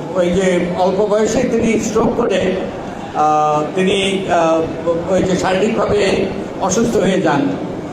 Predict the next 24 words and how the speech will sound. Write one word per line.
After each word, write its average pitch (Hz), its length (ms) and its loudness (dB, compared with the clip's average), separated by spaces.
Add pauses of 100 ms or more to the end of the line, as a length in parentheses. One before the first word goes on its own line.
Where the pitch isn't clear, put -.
(220)
আহ, 147 480 2 (440)
তো 180 160 2
বহু 226 220 2
কষ্ট 226 240 0
করে 214 220 4
লেখাপড়া 190 340 0
করতে 185 300 0
হয়েছে। 151 560 2 (460)
আহ, 147 500 0 (300)
তো 185 80 0
যে 190 280 2 (180)
আপনারা 208 280 2
অনেক 233 300 4
দাবি 220 200 2
দেওয়ার 214 280 4
কথা 226 160 2
বলেছেন 202 400 2
এখানে, 156 260 2 (1900)
আপনারা 208 320 0
বলেছেন 226 540 4
লাকসামে 202 800 2 (200)
জেলা 190 300 2
করতে 180 320 2
হবে, 127 260 0